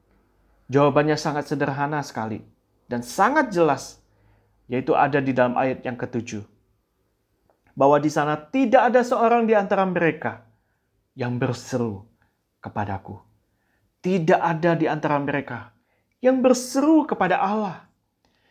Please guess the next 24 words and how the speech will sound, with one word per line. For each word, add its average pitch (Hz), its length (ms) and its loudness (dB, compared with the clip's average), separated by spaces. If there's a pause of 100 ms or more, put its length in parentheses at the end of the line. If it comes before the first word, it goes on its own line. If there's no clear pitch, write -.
(400)
Betapa 208 720 -2
sangat 190 400 -4
menyedihkan 175 800 -2
sekali 131 400 -8
kondisi 135 480 -4
bangsa 120 480 -4
yang 113 160 -6
demikian. 113 720 -8 (640)
Dari 107 240 -8 (160)
tingkat 247 400 -2
pemerintahan 233 880 0 (160)
yang 190 160 -6 (140)
paling 311 480 0
tinggi, 214 480 -2 (560)
para 180 240 2
pemuka 202 480 0
agama, 143 560 -2 (400)
sampai 214 480 0
lapisan 214 480 4
masyarakat 196 640 -2
yang 202 240 -6
paling 233 480 4
bawah, 156 400 2 (1040)
Israel 127 880 -4